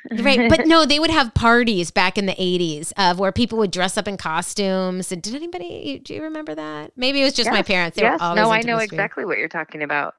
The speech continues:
Speaker 2: Yeah, definitely.
Speaker 1: Uh, so let's see, going on to the list, things that we could do together, learn together, help together. We talked about free online classes a, a little bit, but the cooking, uh, you know, it's something I wrote about, actually, if people wanna check it out on pretty wellness dot com,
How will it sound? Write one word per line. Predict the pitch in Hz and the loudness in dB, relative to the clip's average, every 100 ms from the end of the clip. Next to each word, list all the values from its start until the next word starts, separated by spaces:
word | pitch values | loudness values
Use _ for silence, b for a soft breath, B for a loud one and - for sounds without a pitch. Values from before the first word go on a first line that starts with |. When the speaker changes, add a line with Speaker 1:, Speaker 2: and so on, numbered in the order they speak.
| - | -8
Speaker 2:
Yeah, | 190 214 | -6 -4
definitely. | 175 190 180 - 160 160 _ _ - | -6 -8 -8 -6 -6 -8 _ _ -6
Speaker 1:
Uh, | 170 160 156 - B B B B | -4 -4 -8 -14 B B B B
so | - - 277 - _ _ - | -4 2 2 2 _ _ -6
let's | 254 240 - | -2 -2 -4
see, | - 180 170 175 | -6 -4 -4 -6
going | 196 269 | -2 2
on | 277 269 | 2 0
to | 269 | -4
the | |
list, | 254 247 - - | -4 -4 -4 -6
things | 254 254 | -4 -4
that | - | -6
we | 233 | -6
could | 233 | -6
do | 180 220 | -6 -4
together, | 220 202 202 208 | -2 0 0 -2
learn | 214 226 | -2 -4
together, | 220 220 202 | -2 -2 -2
help | 196 214 208 | -2 -4 -4
together. | - 202 190 185 | -8 -4 -2 -2
We | 190 | -4
talked | 185 196 - | -6 -8 -8
about | 180 156 | -10 -10
free | - 190 | -8 -6
online | 175 170 160 170 | -6 -6 -10 -12
classes | - 233 247 262 254 - 262 254 | -12 -8 -6 -8 -10 -10 -10 -8
a, | - 240 | -10 -8
a | |
little | 240 240 233 | -8 -8 -6
bit, | 233 | -8
but | - 190 | -8 -12
the | |
cooking, | - 240 233 247 233 233 233 B B B B B | -10 -10 -8 -6 -6 -6 -10 B B B B B
uh, | 185 190 180 - _ - | -6 -4 -4 -6 _ -8
you | 285 339 | 0 2
know, | |
it's | 415 - | 0 0
something | 523 466 330 | -2 0 0
I | 233 233 | 2 0
wrote | 208 196 | -2 -2
about, | 196 180 180 185 | -2 0 0 0
actually, | 196 185 - 208 | -2 -2 -2 -4
if | 185 | -4
people | - 208 | -4 -6
wanna | 185 180 | -6 -6
check | - 202 202 | -8 -8 -6
it | |
out | 180 | -6
on | 170 | -6
pretty | - 190 | -8 -8
wellness | 175 170 165 | -6 -8 -10
dot | - - - | -10 -10 -10
com, | - 233 175 170 | -4 -2 -2 -6